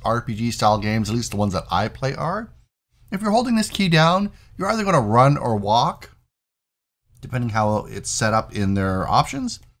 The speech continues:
And when you let go of it, you switch to the other one. Now, by default, I want my character to run. And there's a couple ways we can work this. We can either have it be a toggle, as when I hit it, it switches from one mode to the other.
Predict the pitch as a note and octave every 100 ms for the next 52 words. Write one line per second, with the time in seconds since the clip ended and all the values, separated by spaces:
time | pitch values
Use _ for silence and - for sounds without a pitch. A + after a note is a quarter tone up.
0 | _ _ - G#3+ G#3+ B3 B3 F#3 G3+ G#3
1 | A3 F3 E3 D#3 - F3 - C#3+ A#2+ F2+
2 | E2 - - - D3+ C#3+ D#3+ G3 A#3+ -
3 | A3+ A3 E3 E3+ E3+ D#3 C#3 D3+ C#3+ C3+
4 | B2 G2+ G2 A2+ G#3 A3+ - _ _ _
5 | _ _ _ - D#3 D#3+ E3+ E3+ E3+ D#3+
6 | - - G#3 A#3+ - B3 C4 A3+ A3 G3
7 | F#3+ C#3+ A#2 A2+ - G2 - C#3+ D#3 G3+
8 | A3 D#3+ F3+ F3+ F3+ F3+ F3 - - -
9 | _ _ _ _ _ - D3+ D#3 D3 C#3+
10 | F3 G#3 A3 - C#3+ C3+ C3 C#3 C3+ B2+
11 | F#3 A#3 A#3 A#2 - - D#3 D#3 D3 -
12 | B2 B2 D#3 D3 D#3 D#3 D3 - B2+ A2+
13 | A#2+ D#3+ A3+ C4+